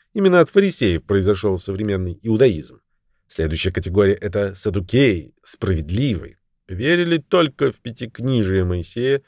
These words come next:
не верили в вечную душу, не верили в ад и рай, верили в соблюдение заповедей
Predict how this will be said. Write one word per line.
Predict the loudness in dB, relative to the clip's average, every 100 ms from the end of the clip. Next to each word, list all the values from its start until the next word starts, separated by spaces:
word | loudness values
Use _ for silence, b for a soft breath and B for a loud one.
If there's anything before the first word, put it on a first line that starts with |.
| _ _ -2
не | 2 4 6
верили | 4 2 -2
в | -4
вечную | -8 -8 -8 -4
душу, | -6 -6 -8 b b
не | -2 2
верили | 4 4 4
в | 2 -2 0
ад | 0 0 -2
и | 2
рай, | 4 2 -2 _ _ _ -18
верили | -8 0 2 4 4 2
в | 0
соблюдение | -4 -2 -2 -2 -2 2
заповедей | 6 6 4 -4 -4 -6 -8